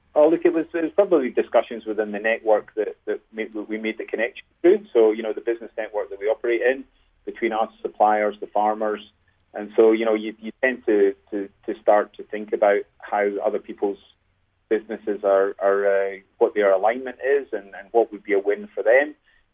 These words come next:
And then you try and look for people within the business environment you work in to think, "Well, would they be a, you know, a good, a good partner or a good supplier of something like that?"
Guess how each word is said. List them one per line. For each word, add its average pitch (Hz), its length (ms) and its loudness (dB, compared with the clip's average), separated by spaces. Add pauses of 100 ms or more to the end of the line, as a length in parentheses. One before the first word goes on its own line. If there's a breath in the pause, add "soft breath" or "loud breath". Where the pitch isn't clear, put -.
And 110 120 -8
then 107 120 -8
you 104 100 -8
try 107 220 2
and 101 140 -6
look 104 200 -8
for 98 80 -6
people 98 320 -4
within 101 360 -4
the 98 200 -4
business 101 300 -4
environment 98 480 -2
you 95 80 -16
work 104 260 0
in 95 260 -4
to 95 140 -18
think, 95 220 -6
"Well, 98 160 4
would 95 180 -6
they 98 80 -2
be 98 200 2
a, 95 200 4 (180)
you 113 100 -4
know, 98 120 -2
a 98 40 -6
good, 107 260 -6 (100)
a 98 80 -8
good 113 220 -2
partner 110 340 2
or 104 120 0
a 98 40 -4
good 101 220 -12
supplier 123 520 2 (140)
of 104 160 -12
something 113 300 -10
like 120 220 -2
that?" 147 220 -6